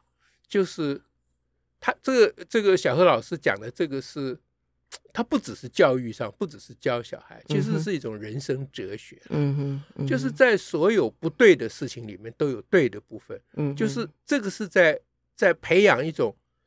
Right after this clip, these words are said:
Speaker 2: 嗯。
Speaker 1: 积极正面的人生态度了。
Speaker 2: 嗯，嗯。
Speaker 1: 就是看事情，你不要都只看到负面的，
Speaker 2: 嗯。是。
Speaker 1: 你也要看到那个负面的东西里面也有它正面的部分。
Speaker 2: 尤-，尤其我们的文化是很会在有的地方看到美的。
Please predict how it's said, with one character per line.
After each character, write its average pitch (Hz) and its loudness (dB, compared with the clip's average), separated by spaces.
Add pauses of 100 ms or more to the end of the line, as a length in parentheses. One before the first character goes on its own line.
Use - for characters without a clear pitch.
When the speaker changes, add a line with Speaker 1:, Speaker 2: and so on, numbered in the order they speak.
Speaker 2:
嗯。 151 -12
Speaker 1:
积 220 -2
极 135 -10 (120)
正 214 6
面 143 -2
的 110 -4
人 107 -6
生 123 -2
态 117 -4
度 - -16
了。 - -20
Speaker 2:
嗯， 147 -6 (440)
嗯。 139 -4 (280)
Speaker 1:
就 240 -2
是 - -4 (220)
看 262 6
事 240 -4
情， 151 -4
你 104 -10
不 135 -4
要 175 8
都 185 2
只 - -20
看 147 -4
到 127 0
负 143 -8
面 110 -8
的， - -20
Speaker 2:
嗯。 - -20
是。 127 -8 (220)
Speaker 1:
你 170 2
也 214 8
要 151 6
看 180 0
到 165 4
那 185 -2
个 156 -4
负 - -6
面 202 2
的 - -6
东 139 0
西 131 -10
里 120 -8
面 120 -8
也 160 4
有 165 4
它 127 0 (460)
正 180 8
面 135 2
的 107 -8
部 - -12
分。 139 -4
Speaker 2:
尤-， 180 4
尤 208 8
其 214 2
我 165 6
们 143 4
的 143 6
文 139 2
化 170 2
是 170 2
很 151 0
会 170 6
在 180 4
有 143 6
的 135 0
地 165 4
方 160 2
看 165 2
到 151 6
美 135 0
的。 - 2